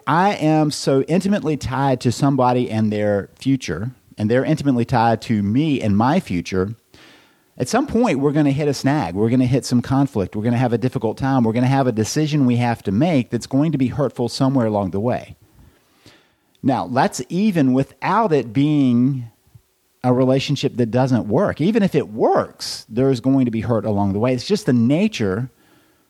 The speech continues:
of being that level of attachment. So if we're going to love,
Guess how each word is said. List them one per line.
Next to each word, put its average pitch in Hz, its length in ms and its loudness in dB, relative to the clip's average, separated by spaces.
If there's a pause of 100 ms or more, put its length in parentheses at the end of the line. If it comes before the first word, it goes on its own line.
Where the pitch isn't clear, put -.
(440)
of 131 220 2
being 139 360 2
that 123 480 0
level 143 420 2
of 123 80 0
attachment. - 640 -6 (760)
So 139 300 0 (160)
if 196 300 -2
we're 175 140 0
going 139 280 0
to 123 120 -4
love, 110 840 -2